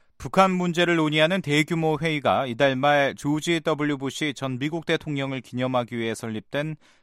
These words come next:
부시 센터 주최로 열립니다. 미국 전현직 관리들과 연방 상원의원 또 탈북자들이 참석할 예정인데요.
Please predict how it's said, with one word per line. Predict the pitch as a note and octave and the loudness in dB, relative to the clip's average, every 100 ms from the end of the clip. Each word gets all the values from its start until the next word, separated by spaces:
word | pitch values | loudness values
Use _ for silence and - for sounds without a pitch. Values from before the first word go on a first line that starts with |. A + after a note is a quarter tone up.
| _ | _
부시 | D3+ D#3 G3 | -4 -4 -4
센터 | E3+ D3+ - C3+ A#2+ - | -4 -4 -4 -4 -2 -4
주최로 | A2+ - A2+ G2+ F2+ | -10 -8 -6 -4 -4
열립니다. | F#2 F2 D#2+ F#2+ D2+ _ - - - _ | -6 -6 -4 -4 -4 _ -20 -20 -20 _
미국 | C3+ D#3 F3+ | 0 0 -2
전현직 | - C3 F#3 F#3 F3+ - | -2 2 2 2 -2 -2
관리들과 | C#3 C#3+ D3 C#3+ C3+ D#3 D#3+ - | -4 -2 0 0 4 6 6 2
연방 | G#2 A#2 C3 C#3 | -2 0 2 0
상원의원 | - A#2 B2+ A#2 G#2 D#2+ | -2 -4 -2 -2 -2 -4
또 | - E2 | -6 -10
탈북자들이 | - G3+ G3+ - F3 C#3 B2 | -8 -8 -8 0 0 0 -4
참석할 | - C3+ - A#2+ G#2 | -6 -10 -8 -6 -4
예정인데요. | F#2 F2 D#2 G2+ A#2+ | -4 -6 -6 -6 -6